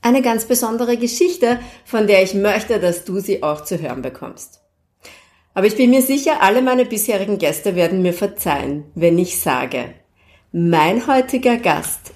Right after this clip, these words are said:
ist der aller, aller, aller besonderste Gast, den ich jemals im Podcast bisher hatte.“ Denn mein heutiger Gast ist meine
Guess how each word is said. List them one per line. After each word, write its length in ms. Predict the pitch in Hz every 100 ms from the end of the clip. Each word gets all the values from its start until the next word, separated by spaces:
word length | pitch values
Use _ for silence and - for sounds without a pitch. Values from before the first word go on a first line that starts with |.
| -
ist 280 | 185 175
der 200 | 185 165
aller, 340 | 165 180 214 -
aller, 300 | 180 180 185 -
aller 540 | 156 151 143 143 143 _ _ _ _ _
besonderste 920 | 175 170 - 190 180 185 170 165 180
Gast, 680 | 170 147 156 233 - - -
den 120 | 214
ich 160 | 208 -
jemals 800 | 208 240 254 175 156 170 - - _ _ -
im 160 | 240
Podcast 640 | - 160 - 196 190 - -
bisher 420 | 160 - 165 170 - _
hatte.“ 440 | 156 143 165 165 _ _ _ _ _ _ _ _ _ _ _ -
Denn 300 | 185 190 190
mein 420 | 190 196 285 339
heutiger 520 | 247 247 247 254 254
Gast 520 | 240 180 160 156 - -
ist 460 | 190 180 - - _
meine 840 | 190 196 190 170 185 208 233 254